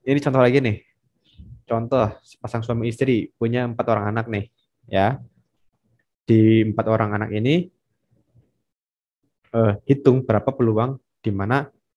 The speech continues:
tiga ini perempuan, ya.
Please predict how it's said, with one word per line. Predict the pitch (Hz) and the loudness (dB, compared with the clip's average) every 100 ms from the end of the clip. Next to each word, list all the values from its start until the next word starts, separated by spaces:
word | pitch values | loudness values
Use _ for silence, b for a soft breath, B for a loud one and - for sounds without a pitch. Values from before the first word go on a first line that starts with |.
| _ _ _ _ _ _ - | _ _ _ _ _ _ -4
tiga | 120 120 | -2 2
ini | 110 113 123 | 4 4 0
perempuan, | 120 110 107 95 98 - _ _ _ _ _ _ _ _ _ _ _ _ | 0 0 0 -2 -4 -18 _ _ _ _ _ _ _ _ _ _ _ _
ya. | 101 104 | -4 -4